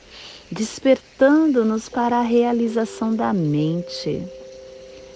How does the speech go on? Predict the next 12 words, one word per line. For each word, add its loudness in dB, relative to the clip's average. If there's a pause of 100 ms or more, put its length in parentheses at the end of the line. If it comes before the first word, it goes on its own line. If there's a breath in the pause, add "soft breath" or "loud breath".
(140)
da 2
qual 2
precede -2
o -2
nosso -4
mundo -2
físico. -6 (1300 loud breath)
Emanações 2
não 4
lineares 0
de -6
consciência -4